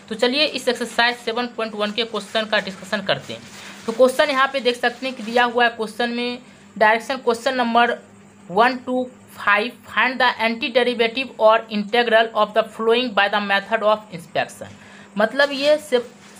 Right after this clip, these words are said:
exercise seven point one का जो question number one है और से लेकर के question number five है, इसका antiderivative निकालना है,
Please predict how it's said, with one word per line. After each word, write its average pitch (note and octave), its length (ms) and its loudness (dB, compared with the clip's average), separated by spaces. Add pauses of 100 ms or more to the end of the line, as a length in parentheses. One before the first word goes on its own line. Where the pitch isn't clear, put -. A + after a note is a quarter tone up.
(140)
exercise C4 420 0
seven C4 300 -2
point B3 340 -6
one A#3+ 240 0
का B3 180 2
जो B3 140 -2
question A#3 380 -4
number A#3+ 220 0
one A3+ 280 2
है B3 80 4
और A#3 180 -2 (400)
से A3+ 80 0
लेकर A#3 320 0
के C4 120 -4
question A3+ 340 -2
number A3+ 160 2
five A3+ 460 -2
है, B3+ 100 -6
इसका A#3 480 -2
antiderivative G#3+ 720 -2
निकालना G#3+ 480 0
है, C4+ 200 -4